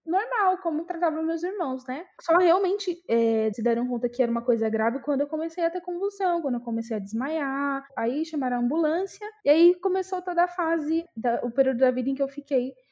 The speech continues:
muito tempo no hospital, em que eu realmente nasci de novo. Eu lembro que o começo foi muito difícil, porque como a... isso há treze anos atrás, né, a medicina não tava tão avançada, eles não sabiam o que aconteceu, ficou muito tempo pra me dar um diagnóstico,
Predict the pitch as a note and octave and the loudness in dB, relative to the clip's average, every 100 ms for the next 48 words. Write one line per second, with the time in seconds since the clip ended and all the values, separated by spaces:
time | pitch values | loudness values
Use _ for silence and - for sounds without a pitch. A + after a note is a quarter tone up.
0 | _ A#3+ B3+ C4+ A#3+ B3 A3+ A3+ B3 C#4+ | _ -2 -2 -2 -4 -4 -6 -8 -12 -4
1 | B3 C4+ E4 G4+ G4+ D4 F4 G4 F4 F4+ | -2 -4 -4 -8 -8 -2 0 2 0 -4
2 | F4+ F#4 - D4 D4 D4+ C4 F4+ D#4 G#3+ | -4 -6 -2 -4 -2 -2 -2 -2 -2 -4
3 | F#3+ F#3 - _ _ _ _ _ - A#3 | -6 -16 -18 _ _ _ _ _ -2 0
4 | B3 C4 C4 B3+ A#3+ A#3+ - A#3+ A#3 A#3 | 0 -2 -2 -2 -2 -4 -4 -2 0 -2
5 | - B3+ C4+ D4 C#4 A#3+ - C4+ C4 - | 0 2 2 0 -2 -2 -4 -4 -4 -8
6 | B3+ B3+ A#3+ A3 A3+ C4 C4+ C4 - - | -8 -4 -2 -2 -2 -2 0 -4 -6 -20
7 | - A#3 - A#4+ A#4+ E4+ C#4+ D4 C4 A#3+ | -12 -8 -4 -2 2 4 4 2 2 0
8 | A3+ A#3 A3 A#3 C4 A#3+ A3+ G#3 A#3 A3+ | -2 -4 -4 -4 -4 -4 -4 -6 -6 -4
9 | A#3+ A3 A3 A3+ A3 A3 A3+ - A3 A#3 | -4 -4 -4 -6 -6 -6 -8 -8 -6 -4
10 | G#3 A3+ _ A3+ A#3+ B3+ C4 D4 F4 C4+ | -4 -6 _ 2 2 2 0 0 0 2
11 | C#4 F#4+ F#4+ D4+ C#4 B3+ A#3+ A#3+ - C4+ | 2 2 0 -2 0 -4 0 -2 0 -4
12 | C4+ C#4 F4+ G4+ F4+ D4+ D#4+ D#4+ C#4 B3+ | 0 0 2 0 -2 -4 -4 -2 0 -2
13 | C4 B3+ B3 A#3 B3 A3+ A#3+ - - - | 0 0 0 0 -2 -2 -4 -6 -12 -6
14 | G4+ | -6